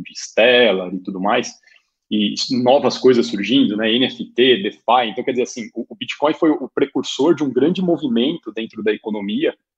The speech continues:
muito, muito interessante e que tá mudando, de fato, né, a forma como, como as pessoas se relacionam com o dinheiro, né?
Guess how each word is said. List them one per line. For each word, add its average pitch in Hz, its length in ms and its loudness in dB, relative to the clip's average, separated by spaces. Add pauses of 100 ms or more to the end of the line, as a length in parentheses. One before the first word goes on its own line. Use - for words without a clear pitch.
(1000)
muito, 143 400 4
muito 139 240 4
interessante 139 640 2
e - 60 -10
que 165 100 -4
tá 143 240 4
mudando, 156 640 0
de 110 180 -10
fato, 131 420 0
né, 123 80 0
a 127 80 -2
forma 135 500 2
como, 127 680 -6
como 113 180 -2
as 113 80 -8
pessoas 151 360 -2
se - 80 0
relacionam 123 480 0
com - 120 -6
o 117 40 0
dinheiro, 98 420 -10
né? 95 80 -18